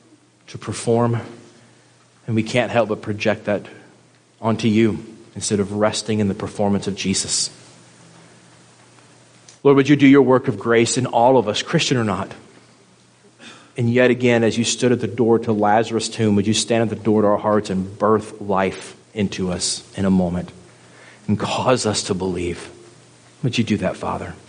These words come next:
We pray, Lord, that as Jesus Christ has been lifted up and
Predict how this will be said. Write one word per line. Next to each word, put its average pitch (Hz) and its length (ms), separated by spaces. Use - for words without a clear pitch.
We 135 80
pray, 151 260
Lord, 151 200
that 151 120
as 135 100
Jesus 147 360
Christ 147 320
has 139 140
been 147 180
lifted 165 260
up 160 200
and 139 140